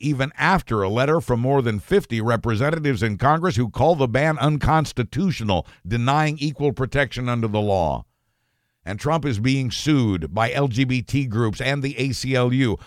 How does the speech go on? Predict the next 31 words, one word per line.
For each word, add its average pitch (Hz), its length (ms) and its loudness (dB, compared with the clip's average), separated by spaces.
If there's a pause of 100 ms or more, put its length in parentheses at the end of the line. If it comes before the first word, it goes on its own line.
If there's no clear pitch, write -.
(160)
on 123 180 -2
behalf 127 380 2
of 110 120 -4
five 147 380 2
service 120 320 0
members 110 360 -2
who 120 100 -2
say 120 160 0
their 135 300 2
careers 123 460 -2
have 117 140 -2
already 139 440 2
been 135 200 0
ruined 107 400 2
by 110 140 2
Trump's 110 320 -2
order. 85 380 2 (960)
In 85 120 -6
the 110 80 0
meantime, 143 460 0
Defense 139 320 -4
Secretary 135 480 0
James 120 360 0
Mattis 143 720 2 (520)
says 143 300 2
transgender 147 800 0
troops 160 640 -2
still 160 480 2
serve 135 640 4
and 123 200 0
will 143 320 2